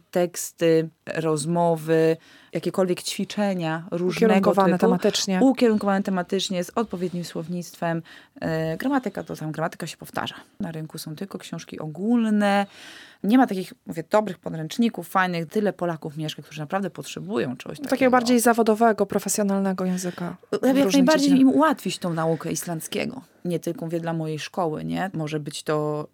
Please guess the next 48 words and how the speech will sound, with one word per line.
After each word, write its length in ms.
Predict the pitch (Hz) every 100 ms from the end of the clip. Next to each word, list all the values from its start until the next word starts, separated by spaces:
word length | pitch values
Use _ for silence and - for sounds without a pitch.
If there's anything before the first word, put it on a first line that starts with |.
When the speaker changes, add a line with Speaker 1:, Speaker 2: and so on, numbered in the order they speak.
| -
Speaker 1:
że 100 | 151
tak 140 | - 147
powiem, 220 | 151 160
użyteczne 640 | 165 151 - 156 - 156 - _
wszędzie. 420 | - 160 151 143 - _ -
Speaker 2:
Bardzo 180 | 233
ci 120 | 226 -
dziękuję 280 | 226 233
za 100 | 208
to, 140 | 202 196
że 140 | 190
opowiedziałaś 480 | 185 185 185 185 175
nam 120 | 190
o 40 | 175
swojej 240 | 185 165
szkole. 560 | - - 156 156 202 285 - - -
I 80 | 190
chciałabym 320 | 285 330 285
cię 60 |
jeszcze 180 | 247 254
zapytać, 520 | 226 226 233 240 - 220
e, 100 | 202
na 140 | 202
koniec, 540 | - 220 220 - -
e, 380 | - 220 214 214 214 - _ _ -
jakie 220 | 277 359
masz 160 | 370
plany 400 | - 370 160 160 -
związane 380 | - 185 175 170
z 40 |
tą 100 | -
szkołą? 240 | 175 - 175
Jaka 200 | 220 294
jest 180 | 269 247
wizja? 320 | 262 175 160
Jak-, 140 | 170
jakie 260 | - 220 220
jest 140 | -
marzenie 340 | 202 180 165 185
twoje? 420 | - 180 185 196 - - - - - - - _ -
Speaker 1:
E, 220 | 208 202
moje 300 | 190 220 269
marzenie 400 | 262 247 254 262
numer 280 | 254 240 233
jeden 400 | 233 233 240 233
to 160 | 220 214
jest, 500 | 214 208 -
e, 40 | -